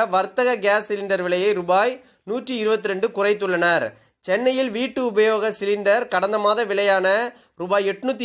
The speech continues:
இருபத்தி ஐந்தில் நீடிக்கிறது. சேலத்தில் ரூபாய் எட்நூத்தி நாற்பத்தி மூணாக உள்ளது. இதுவே டெல்லி, மும்பையில்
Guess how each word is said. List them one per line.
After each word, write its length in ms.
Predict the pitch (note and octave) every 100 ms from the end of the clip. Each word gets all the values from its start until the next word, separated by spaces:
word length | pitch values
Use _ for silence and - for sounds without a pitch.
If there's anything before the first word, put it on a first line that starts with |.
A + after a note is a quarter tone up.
| G#3+
இருபத்தி 280 | A3 A3 G#3
ஐந்தில் 280 | G3 G3+ G#3+
நீடிக்கிறது. 560 | G3+ G#3 F#3 F#3 E3+ F3 D#3 A2 - _ - -
சேலத்தில் 600 | - A3+ C4 C4 B3+ B3+ A3+
ரூபாய் 280 | G#3 A3+ G3+
எட்நூத்தி 340 | G3+ A#3 A#3 G3+
நாற்பத்தி 360 | F#3+ G#3+ G3+ G3
மூணாக 240 | F#3 F3+ G3
உள்ளது. 320 | F3+ E3+ F3+ D#3 A2 C#3
இதுவே 240 | F3 A3 B3 G3+
டெல்லி, 320 | G#3 A3+ B3 A#3+
மும்பையில் 520 | G#3 G#3 G#3 G3 G#3+